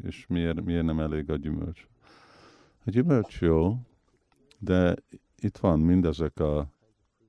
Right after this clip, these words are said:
jó spenótok, és másféle, uh, vad zöldségek, ezekből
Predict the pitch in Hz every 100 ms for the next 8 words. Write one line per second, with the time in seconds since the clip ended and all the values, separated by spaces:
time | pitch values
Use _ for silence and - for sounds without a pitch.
0 | _ 92 90 80 78 - _ _ _ -
1 | - 98 92 90 87 - 87 87 - 76
2 | - 82 80 85 - 85 80 78 80 -
3 | _ _ _ - 82 78 78 87 95 110
4 | - - _ _ _ _ - 87 85 76
5 | 78 87 85 - 90 87 80 90 98 -
6 | _ - _ - 85 90 87 82 - 85
7 | 82 82 80